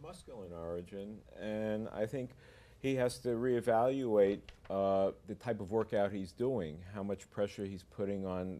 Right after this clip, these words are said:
the lower part of the body, whether he's using weights, whether he's doing mostly cardio with running, and how much pressure he's putting on the lower back a-, and the thigh region. So I would look for, a-, as Doctor Levine said, something logical, such as a muscle strain.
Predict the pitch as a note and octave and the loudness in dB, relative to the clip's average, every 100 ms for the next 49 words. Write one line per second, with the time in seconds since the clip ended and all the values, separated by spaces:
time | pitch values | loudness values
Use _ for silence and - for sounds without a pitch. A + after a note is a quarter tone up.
0 | - F2+ F#2 F#2+ - G2+ F#2+ F2+ E2 F2 | -8 -2 0 0 -2 -2 -2 -2 -4 0
1 | G2+ G2+ F#2 F2+ F2+ E2+ E2 F2 E2+ E2+ | 2 2 0 -2 -2 -6 -6 -8 -8 -6
2 | F2 G2+ G#2+ G#2 - F#2 F2 F2+ F2 E2 | 2 4 2 -2 -8 -4 -2 -2 -6 -6
3 | F2+ F2+ F2 - E2+ - G2+ G2 F#2+ G2 | -6 -4 -8 -8 -14 -6 0 2 2 2
4 | F#2 E2+ - F#2 G2 G#2 G2+ F#2 - - | 0 -2 -8 -4 -2 -2 -4 -8 -16 -20
5 | - - G2 G2+ G2+ G2 F#2+ - G2+ G2 | -20 -12 -10 -6 -6 -4 -6 -2 -2 -2
6 | F#2+ F2 - F#2+ F#2+ F2 F2 F2 F2 E2+ | -6 -8 -8 -6 -4 -4 -2 0 2 0
7 | D2+ F#2 F2+ E2+ - D#2 - E2 E2 E2 | 0 0 2 0 -6 -12 -10 -8 -8 -6
8 | D#2 D#2+ - F#2 F#2+ F2 D#2 D2+ - - | -10 -10 -2 0 0 -2 -8 -12 -16 -18
9 | - - - - - - G#2 F#2+ - G#2 | -20 -20 -20 -20 -20 -4 0 2 2 0
10 | G#2+ A2 A#2 - A#2 A2 G#2 - - - | 0 -2 -2 -4 0 2 2 -2 -12 -14
11 | - G2 G2 - F#2 F2+ - G2 F#2+ G#2 | -4 -2 0 0 -2 -2 -2 -2 -2 -4
12 | F2+ G2+ G#2+ F#2+ F2 - F2+ F2+ F2+ F2+ | -6 -8 -8 -8 -8 -8 -10 -8 -6 -4
13 | F2+ F#2+ - F2+ E2+ - E2+ - F2 E2 | -2 -4 -6 -8 -8 -8 -12 -10 -12 -10
14 | E2 D#2+ - F2 - F2+ E2+ F2+ | -10 -12 -12 -16 -14 -14 -12 -14